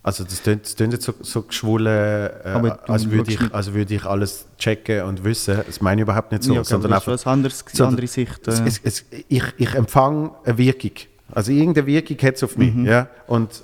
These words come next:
Speaker 1: und die ist nach, nach einer Sekunde da. Und das ist wahrscheinlich nicht einmal, weil ich selber Comedy mache, sondern das ist viel mehr, weil ich einfach schon, äh, m-, m-, eine Million Stunden Comedy konsumiert habe.
Speaker 2: Ja,
Speaker 1: Ja.
Speaker 2: und, und
Speaker 1: Und zwar früher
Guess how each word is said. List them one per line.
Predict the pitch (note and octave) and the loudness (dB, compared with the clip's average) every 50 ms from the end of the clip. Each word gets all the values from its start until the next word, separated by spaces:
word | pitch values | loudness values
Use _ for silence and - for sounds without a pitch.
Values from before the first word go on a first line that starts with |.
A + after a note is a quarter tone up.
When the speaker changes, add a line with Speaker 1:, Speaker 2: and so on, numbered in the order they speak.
| - _ | -6 _
Speaker 1:
und | B2+ A#2+ A#2 - - - | 0 0 0 0 -4 -4
die | - B2+ C3 B2 B2+ - | -2 -2 -2 -2 -4 -2
ist | A#2+ A#2 - - | -2 -2 0 0
nach, | B2+ A2+ - - A#2 A#2+ A2+ | 0 -2 -2 -4 -6 -4 -2
nach | A#2 A2 F#2 | -2 -2 -2
einer | A#2 G#2+ | -4 -4
Sekunde | - A2+ G2+ - B2 A#2+ B2 A#2 G#2 | -4 -6 0 2 2 2 4 0 0
da. | - G2 | 0 0
Und | E2 D2 - - - - - - - - | 0 -2 -6 -12 -20 -20 -20 -18 -8 -4
das | F#2+ A2 G#2+ - | -4 -4 -2 -2
ist | B2+ A2+ - - - - - - - - - | -4 -4 -4 -10 -16 -20 -20 -20 -20 -20 -2
wahrscheinlich | - A2+ A2+ G#2+ B2 B2 A2 B2+ | 2 2 2 4 4 2 4 2
nicht | C3+ C3 | 2 2
einmal, | C#3+ C#3 B2+ A#2 | 2 0 2 2
weil | A#2+ A2+ | 0 -2
ich | A2 G#2+ | -2 0
selber | - B2 A#2 C3 D3 D3 | 2 4 4 4 2 0
Comedy | - - D3+ D3+ D#3+ D3 D3+ D3+ | 0 0 0 0 0 -2 -2 0
mache, | D3 D3+ D#3+ D3+ - | 2 2 0 0 -2
sondern | - B2 A2+ G#2+ | -2 -2 -2 -2
das | G2+ | -2
ist | A2 G2+ - | -4 -6 -2
viel | - C3+ C3+ C3+ | 0 0 2 2
mehr, | C3+ B2+ B2 B2+ B2+ A#2 | 2 4 4 4 2 2
weil | A2+ G#2+ A2 | 0 -2 -2
ich | - - | 0 -2
einfach | A2 - - - | -4 -4 -4 -8
schon, | - - A2+ G#2 G2 - - - - - - - - - - - | 0 2 2 2 2 0 -6 -16 -20 -20 -20 -20 -20 -20 -8 -4
äh, | - G#2+ G2 F#2 F2 D2+ F2+ E2 E2 F2 D2+ | -2 -2 -2 -2 -4 -4 -4 -4 -4 -6 -4
m-, | - G#2+ A2 A2+ A#2+ | -2 0 0 0 0
m-, | - A2 G#2 A2 G#2+ G#2+ A2 A2+ A2 - | -2 -4 -4 -4 -4 -2 -2 -2 0 2
eine | A2+ | 2
Million | A2 A2 G#2 G#2 A2 A2 A2+ A2+ A2+ | 4 4 4 4 4 4 4 2 0
Stunden | - - - - A#2 A2+ A2+ A2 - - | -2 -2 0 0 0 2 0 -2 -6 -2
Comedy | - A2 G#2+ A2 A2+ G#2+ G#2+ | 0 0 2 2 -2 -4 -6
konsumiert | G#2 - G#2+ G#2 G#2 - G2+ G2 F#2 F2+ F2 - E2+ | -4 -2 -2 -2 0 0 0 0 0 0 -2 -2 -4
habe. | D#2 - B2+ | -2 2 2
Speaker 2:
Ja, | A#2+ A#2 A#2 A#2 F#2+ | 2 2 2 2 2
Speaker 1:
Ja. | F#2+ G2 | 2 2
Speaker 2:
und, | A#2 A#2 A2+ A2 G2+ - | 0 0 -2 -4 -4 -4
und | A2 G#2+ G#2 - - - | -4 -6 -6 -6 -6 -6
Speaker 1:
Und | G#2+ G#2 | -6 -2
zwar | - B2 A2 G2+ | 2 2 2 2
früher | - - C3 C3+ C#3+ C#3 C3+ C3 A2+ | 0 2 2 4 4 4 4 2 0